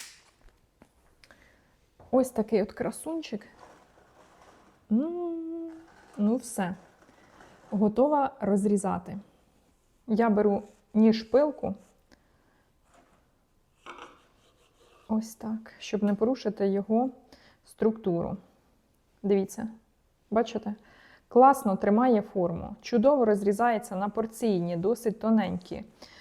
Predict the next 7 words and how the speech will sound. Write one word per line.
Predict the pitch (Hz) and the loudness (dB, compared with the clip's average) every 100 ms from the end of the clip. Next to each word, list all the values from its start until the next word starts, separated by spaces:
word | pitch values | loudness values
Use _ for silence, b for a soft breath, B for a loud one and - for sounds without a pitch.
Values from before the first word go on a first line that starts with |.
| B B | B B
шматочки. | - - 214 233 262 302 - - - 202 b b b b _ _ | -8 2 4 4 4 2 0 -10 -10 -10 b b b b _ _
Погляньте. | 214 202 190 190 - 214 - _ _ _ _ b b b b _ - | -6 -4 -4 -4 -8 -14 -18 _ _ _ _ b b b b _ 0
Ну | 220 220 | 2 2
що | - - 339 - | -2 -6 -6 -6
це | - 220 233 | -6 -4 -4
за | 202 185 196 | -6 -4 -6
краса? | - 180 - 185 | -6 -12 -12 -12